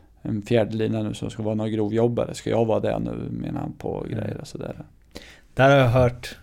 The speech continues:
Speaker 2: att han var galen på isen. Spelare som varit rädda för honom, typ.
Speaker 1: Ja, han, han kunde ju, han var ju duktig <laughs> fighter med. Så
Speaker 2: Mm.
Speaker 1: var han och kunde göra en del fula grejer. Så han var ju... Han var ju en bra, han var ju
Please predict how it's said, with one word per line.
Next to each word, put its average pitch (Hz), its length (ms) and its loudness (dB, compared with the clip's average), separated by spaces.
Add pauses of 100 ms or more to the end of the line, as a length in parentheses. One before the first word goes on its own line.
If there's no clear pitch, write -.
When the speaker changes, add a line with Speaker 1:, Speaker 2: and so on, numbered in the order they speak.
(460)
Speaker 2:
att - 180 -8
han 117 360 0
var 104 420 -4
galen 104 500 -6 (380)
på 117 120 -12
isen. 104 320 -10 (460)
Spelare 120 340 0
som 120 140 -4
varit 117 140 -4
rädda 113 360 -2
för - 120 -6
honom, 104 280 -6
typ. - 200 -16 (280)
Speaker 1:
Ja, 123 160 8
han, 151 240 12
han 147 200 8
kunde 117 240 6
ju, 107 320 4
han 135 140 4
var 139 100 6
ju 123 160 6
duktig 110 640 0
<laughs> - 40 -16 (300)
fighter 117 320 4
med. 117 400 10
Så 127 200 0
Speaker 2:
Mm. 127 140 8
Speaker 1:
var 110 140 8
han 110 140 4
och 107 280 2
kunde 120 160 4
göra 104 140 6
en 107 60 4
del 107 140 2
fula 104 280 4
grejer. 101 160 6
Så 98 120 0
han 117 160 4
var 139 120 12
ju... 120 220 8 (1200)
Han 123 220 0
var 143 80 8
ju 131 60 8
en 117 80 4
bra, 117 140 6
han 113 120 4
var 131 120 6
ju 113 80 2